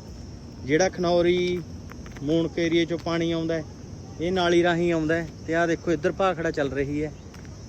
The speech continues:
ਤੇ ਆਹ ਭਾਖੜਾ ਦਾ ਪਾਣੀ ਜਾ ਰਿਹਾ ਇਹਦੇ ਉੱਪਰ ਦੀ, ਤੇ ਆਹ ਨੀਚੋਂ ਦੀ ਦੇਖੋ ਆਹ ਦਰਿਆ ਦਾ ਪਾਣੀ ਜਾ ਰਿਹਾ ਨਾਲੀ ਦਾ। ਪਾਣੀ ਅੱਗੇ ਨਾਲੋਂ ਵੱਧ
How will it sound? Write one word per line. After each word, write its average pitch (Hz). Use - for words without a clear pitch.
ਤੇ 151
ਆਹ 165
ਭਾਖੜਾ 180
ਦਾ 180
ਪਾਣੀ 180
ਜਾ 185
ਰਿਹਾ 196
ਇਹਦੇ 196
ਉੱਪਰ 190
ਦੀ, 180
ਤੇ 165
ਆਹ 180
ਨੀਚੋਂ 180
ਦੀ 175
ਦੇਖੋ 156
ਆਹ 175
ਦਰਿਆ 156
ਦਾ 151
ਪਾਣੀ 139
ਜਾ 135
ਰਿਹਾ 135
ਨਾਲੀ 131
ਦਾ। 117
ਪਾਣੀ 165
ਅੱਗੇ 175
ਨਾਲੋਂ 180
ਵੱਧ 160